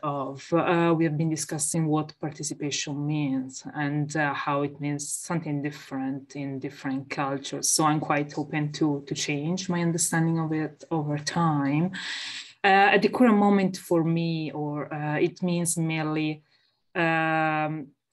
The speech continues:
within design and within this, uh, research, a way to redistribute,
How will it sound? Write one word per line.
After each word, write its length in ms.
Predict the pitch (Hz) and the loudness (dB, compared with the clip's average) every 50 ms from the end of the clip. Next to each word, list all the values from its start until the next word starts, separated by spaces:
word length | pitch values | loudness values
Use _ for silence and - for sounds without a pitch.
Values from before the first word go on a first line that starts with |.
| _ _ - | _ _ -2
within 360 | 185 170 165 170 170 165 151 | -2 -2 0 -2 -2 -2 -2
design 680 | 147 143 143 160 151 147 147 147 143 139 143 143 139 | -2 -2 -2 -2 -2 0 0 0 -2 -2 -4 -4 -4
and 120 | 143 143 | -6 -6
within 320 | 139 143 143 - 160 156 147 | -6 -8 -8 -4 -4 -2 -2
this, 280 | 147 147 143 - - | -2 -4 -6 -6 -6
uh, 60 | 151 156 | -4 -2
research, 1040 | 151 147 151 147 147 - - 165 156 147 143 139 135 139 135 - - - - - - - - _ - - - - - - - - _ - | -2 -2 -2 -4 -4 -4 -2 -2 0 0 0 -2 -2 -4 -4 -4 -4 -4 -2 -4 -6 -6 -8 _ -20 -20 -20 -20 -20 -20 -20 -20 _ 4
a 80 | 185 | 6
way 260 | 180 190 185 185 185 | 8 10 10 8 8
to 640 | 185 185 - - 175 175 175 175 170 170 170 170 165 165 | 6 0 -2 0 2 4 6 8 10 10 10 8 6 4
redistribute, 1200 | - 175 175 170 170 165 165 - - 165 151 151 147 147 147 147 147 143 139 135 - _ - - | 2 0 2 2 0 0 0 -4 -6 -6 -6 -4 -2 0 0 2 0 0 -2 -6 -10 _ -12 -12